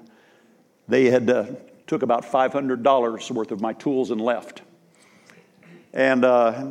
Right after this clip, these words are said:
I, I, I'm not gonna tell you some of the things I wanted to say or do. <laughs> I'm just like you. It, it bugged me, <laughs> to say the least. But I, I know that you know the feeling of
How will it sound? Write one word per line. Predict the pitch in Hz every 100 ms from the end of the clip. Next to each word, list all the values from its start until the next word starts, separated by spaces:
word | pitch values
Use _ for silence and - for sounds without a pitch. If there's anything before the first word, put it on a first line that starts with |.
| -
I, | 147
I, | - - 151 - - - - _ _ _ _ _ _ _ _ _
I'm | -
not | 160 160
gonna | 139
tell | - 180
you | 147 139
some | 147
of | 135
the | 120
things | 143 127
I |
wanted | 131 135 131
to | 120
say | - 143 127
or |
do. | 120 147 135 151 -
<laughs> | - - - - - - - - - -
I'm | 123 123
just | 127 139
like | 131 131
you. | 131 131
It, | 165 123 113 117
it | 131 110
bugged | 135 127
me, | 113 113 160 - - -
<laughs> | - -
to | 120
say | - 123
the | 123
least. | 117 123 131 - _ - - _ _ _ _ _ _ _ _ _
But | 151 117 143 139 - - - _
I, | 160 165 165
I | 202
know | 208 220 180 160
that | 147 147 151 196
you | 180 143 151 165 175 151 156 151 - -
know | 143 160 165
the | 165
feeling | 175 160 139 135 135
of | 139 131 113 117